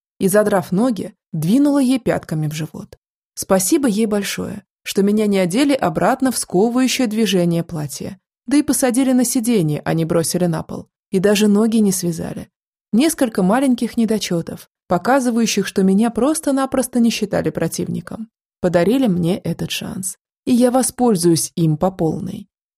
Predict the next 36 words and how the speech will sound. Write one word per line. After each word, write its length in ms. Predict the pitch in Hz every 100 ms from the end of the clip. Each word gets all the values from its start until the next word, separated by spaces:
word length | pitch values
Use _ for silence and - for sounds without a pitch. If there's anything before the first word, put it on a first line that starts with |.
| _ _ _
Варетти 500 | 180 185 269 320 285
ещё 200 | 262 269
только 320 | 262 262 254
со 140 | 233 185
стоном 420 | - 185 208 214
разгибается, 800 | 214 190 202 170 165 156 - 220 _ _
а 120 | - 180
карета 460 | 196 175 165 165
уже 200 | 254 262
дёрнулась 560 | 220 165 160 175 165 -
вновь. 380 | 190 196 - _ _ _ _
Времени 400 | 170 175 190 196
нет. 360 | 196 - - - _ _
Я 220 | 175 294
вскакиваю 680 | 302 - 254 254 220 220 180
обратно 400 | 165 190 262 262
на 120 | 247
неуверенные 640 | 233 226 175 165 165 180
ноги 400 | 202 190 160 - _ _ -
и 100 | 214
с 80 |
размаху 540 | 233 262 233 269 254 170
влетаю 440 | 170 170 185 180
плечом 440 | 175 170 - 254 269
в 20 |
занавешенную 720 | 247 233 170 175 - 247 254
дверцу 380 | 190 170 - 170
кареты, 500 | 175 170 175 - 190 _ _
молясь, 420 | 185 220 247 233
чтобы 280 | 185 175 160
суметь 380 | 165 180 175 170
выбить 340 | 185 247 277
её 300 | 262 226 165
с 100 | 185
одного 340 | 247 226 185 160
удара. 500 | 165 - - 196